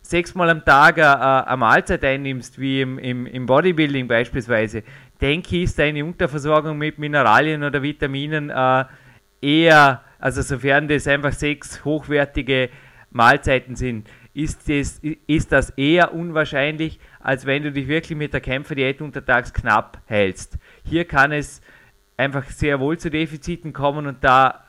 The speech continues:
rate ich zu einer disziplinierten Supplementierung. Also ich meine nicht, dass du die Supplemente bei einer sechs Mahlzeiten pro Tag, äh, Diät nicht bräuchtest,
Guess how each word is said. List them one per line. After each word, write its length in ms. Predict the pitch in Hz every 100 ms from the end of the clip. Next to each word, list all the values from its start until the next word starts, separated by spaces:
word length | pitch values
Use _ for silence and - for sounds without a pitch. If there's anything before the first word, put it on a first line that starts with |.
| -
rate 400 | 123 127 - 151
ich 200 | 139 -
zu 120 | 139
einer 480 | 123 139 139 131 - - _ _ -
disziplinierten 800 | 165 - 135 139 135 143 147 139
Supplementierung. 880 | 135 135 123 117 110 107 98 85 82 _ _ _ _ _ _ -
Also 220 | 123 135 - - -
ich 80 | 135
meine 200 | 151 170
nicht, 220 | 196 -
dass 200 | 151 -
du 120 | 151
die 240 | 139 143
Supplemente 640 | 139 151 139 135 127 151 151
bei 100 | 131
einer 280 | 135 135 135
sechs 280 | 151 147 -
Mahlzeiten 500 | 127 143 151 135 131
pro 200 | 143 139
Tag, 460 | - 113 131 147 - -
äh, 120 | 131
Diät 480 | - 131 127 135 -
nicht 400 | 139 185 - -
bräuchtest, 640 | 120 113 143 - 170 -